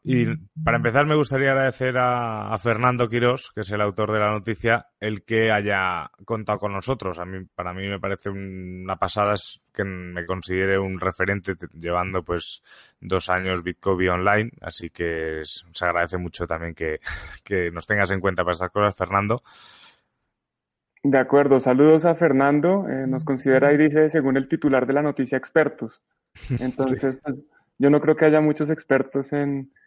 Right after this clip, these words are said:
Speaker 2: en esta industria, pero bueno, por lo menos sí hay gente que, que está más dedicada y creo que eso sí, definitivamente, por lo menos la dedicación la tenemos. Entonces
Speaker 1: Efe-, efectivamente. Yo, si qui-, queréis, comentamos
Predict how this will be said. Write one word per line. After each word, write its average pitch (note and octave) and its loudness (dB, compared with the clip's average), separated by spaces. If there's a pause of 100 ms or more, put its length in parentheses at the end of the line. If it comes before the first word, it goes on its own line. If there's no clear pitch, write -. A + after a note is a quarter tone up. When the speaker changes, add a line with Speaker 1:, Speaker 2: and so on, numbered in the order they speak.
(160)
Speaker 2:
en C#3 2
esta C3 0
industria, D3 2
pero C#3 4
bueno, B2 2
por - -8
lo B2 -2
menos B2+ -2
sí - -4
hay C3+ 0
gente C3+ -6
que, C3+ 0 (320)
que - -4
está B2+ 2
más B2+ 4
dedicada C3 6
y C3 2
creo A#2+ -4
que B2+ -6
eso B2+ -12
sí, C3 -6
definitivamente, B2 -4
por B2 -8
lo B2 -2
menos A#2+ 0
la B2+ 4
dedicación A#2+ 0
la A#2 0
tenemos. A#2 -4 (680)
Entonces A2+ -4
Speaker 1:
Efe-, F#2+ -4
efectivamente. F2+ -6 (400)
Yo, B2+ 4
si D#3+ -2
qui-, G#2 0
queréis, G#2 -2
comentamos G#2 -4